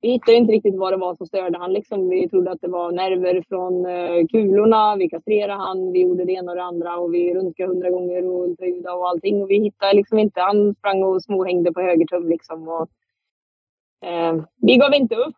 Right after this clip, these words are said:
och fortsatte och till slut kunde han inte trava. Jag kommer ihåg det var ett lopp på Lindesberg.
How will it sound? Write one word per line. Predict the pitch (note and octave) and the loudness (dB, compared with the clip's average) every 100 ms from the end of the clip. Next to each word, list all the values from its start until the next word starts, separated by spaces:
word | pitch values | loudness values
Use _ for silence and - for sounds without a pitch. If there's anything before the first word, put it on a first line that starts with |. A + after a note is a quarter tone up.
| _ | _
och | A#3 A#3 A3 | -8 -6 -10
fortsatte | C4+ A3+ G#3+ G#3+ B3+ A#3+ | -14 -14 -14 -14 -12 -12
och | A3 G#3+ G3+ F#3+ F#3+ | -10 -12 -12 -14 -12
till | G#3+ | -10
slut | B3+ B3 | -8 -8
kunde | C#4 C4 | -8 -6
han | |
inte | C4 F#3+ | -8 -6
trava. | G#3+ F3+ G3 | -4 -4 -4
Jag | A3 | -6
kommer | A3+ A3 | -4 -4
ihåg | G3+ | -2
det | |
var | F#3+ | -4
ett | F#3+ | -4
lopp | F#3+ | -6
på | G3+ | -6
Lindesberg. | F#3 F3+ - A3 A3+ F#3 | -6 -8 -6 -2 0 -2